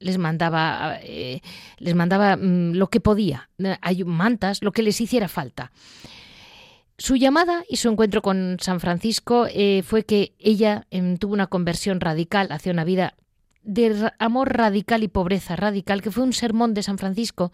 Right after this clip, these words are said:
en el año dos mil, mil doscientos diez. Cuando ella tenía solo dieciocho años, San Francisco predicó en la Catedral de Asís los sermones de Cuaresma. Y entonces fue cuando ella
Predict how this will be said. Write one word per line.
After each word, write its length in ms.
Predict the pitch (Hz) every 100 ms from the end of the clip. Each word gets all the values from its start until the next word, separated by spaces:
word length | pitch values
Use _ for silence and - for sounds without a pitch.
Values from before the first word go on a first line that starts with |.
| - - - -
en 360 | 208 196 190
el 140 | - 196
año 200 | 226 190
dos 160 | 165
mil, 220 | 185 190 -
mil 420 | 180 180 247 214
doscientos 580 | 156 - 196 190 156 143
diez. 360 | 208 165 _ - - - -
Cuando 200 | 233 233
ella 180 | 302 320
tenía 280 | 262 247 247
solo 260 | - 220
dieciocho 520 | 196 165 - 185 - 175
años, 400 | 170 147 180 _ - - -
San 200 | - 220
Francisco 420 | 214 233 - 262
predicó 360 | 233 202 196 226
en 80 |
la 80 | 214
Catedral 460 | 190 170 175 196 196
de 80 | 208
Asís 400 | - 240 226 -
los 320 | 202 170 -
sermones 380 | 165 175 196 160
de 80 | 147
Cuaresma. 500 | 135 135 165 180 240 - - - _
Y 80 | -
entonces 460 | 208 214 247 254 214
fue 160 | 247
cuando 420 | - 233 214 214 -
ella 480 | 254 247 208 190